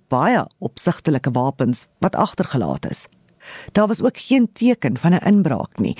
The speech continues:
Dit het net nie reg gevoel nie. Iets het baie verkeerd geloop op Nou Hoek daardie aand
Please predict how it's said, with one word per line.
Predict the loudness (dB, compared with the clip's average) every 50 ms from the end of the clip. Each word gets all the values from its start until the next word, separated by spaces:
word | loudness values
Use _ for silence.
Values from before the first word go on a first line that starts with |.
| -12 -16 -16 -16 -4 -2
Dit | 0 0 2
het | 2 2 2 0 -2 _
net | -2 -2 -2 -2 _ 0
nie | 0 2 2
reg | 2 0 0 -2 -6
gevoel | -8 -8 -2 0 2 2 4 2
nie. | 2 2 0 -2 _ _ _ _ _ _ _ _ _ _
Iets | 0 0 0 0 0
het | -2 -2 0
baie | 0 0 0 0 -2 -4
verkeerd | -6 -8 -4 -2 0 0 0 -2
geloop | -2 0 2 2 2 0 -2
op | -2 0 0
Nou | 2 2 2 2
Hoek | 0 0 -2 0
daardie | 0 0 0 0 0 0 0
aand | 0 0 0 -2 -6